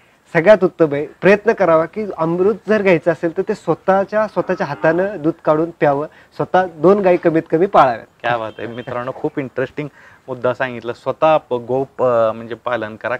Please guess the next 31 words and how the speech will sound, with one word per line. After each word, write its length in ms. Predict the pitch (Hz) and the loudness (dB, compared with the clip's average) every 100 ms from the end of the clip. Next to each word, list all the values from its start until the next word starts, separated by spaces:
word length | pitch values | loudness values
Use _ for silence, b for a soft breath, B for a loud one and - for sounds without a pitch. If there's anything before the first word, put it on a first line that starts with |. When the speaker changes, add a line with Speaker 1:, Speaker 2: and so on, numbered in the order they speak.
| - | -6
Speaker 2:
खऱ्या 160 | 120 | -4
अर्थानं 300 | 120 113 123 143 b b - | -4 -4 -8 -8 b b -8
त्याच्या 240 | 123 156 | -2 2
एवढं 180 | 147 151 | 2 4
original 460 | 151 139 139 139 135 | 2 0 -2 -6 -8
तुम्हाला 220 | 131 127 | -6 -4
काहीच 200 | 131 120 | -2 -2
Speaker 1:
हा. 60 | 113 | -2
Speaker 2:
भेटणार 340 | 107 95 92 | -6 -8 -16
नाही. 120 | 92 - b b b - 120 - | -16 -20 b b b -20 -20 -12
अ, 220 | - - - 139 | -12 -10 -10 -8
जाता 220 | 151 175 | -4 -2
जाता 180 | 165 170 | -2 -4
शेवटचा 420 | - 160 139 - | -2 -2 -2 -4
प्रश्न 300 | 131 131 123 | -10 -10 -8
घेतो. 380 | 117 107 120 147 _ _ _ _ b b b b b _ _ _ | -6 -6 -10 -12 _ _ _ _ b b b b b _ _ _
खऱ्या 280 | - 143 175 | -8 -2 0
अर्थानं 460 | 151 156 160 160 | 0 0 0 0
सचिनजी, 640 | 156 - - 156 131 117 135 - | -4 -8 -10 -8 -6 -6 -8 -12
तुम्ही 140 | 135 | -12
एका 140 | 143 143 | -10 -12
छोट्याशा 840 | - 143 127 131 131 - 139 139 135 B B B 113 110 | -10 -8 -4 -4 -4 -2 -2 -2 -4 B B B -6 2
जागेत 400 | 127 113 123 113 _ _ 123 | 2 2 -2 -6 _ _ -6
एवढा 200 | 127 131 | -4 -4
चांगला, 480 | 147 139 120 123 | -4 -4 -4 -4
म्हणजे 240 | 127 127 127 | -6 -8 -10
खऱ्या 240 | - 131 135 | -6 -2 -2
अर्थानं 340 | 127 135 131 123 | -2 -6 -6 -4
जागतिक 420 | 151 143 _ 170 - | -4 -4 _ -6 -4
प्रकारचा 600 | 160 - 135 - 139 139 - B B | -4 -2 -4 0 0 0 -4 B B
एक 120 | 127 | -4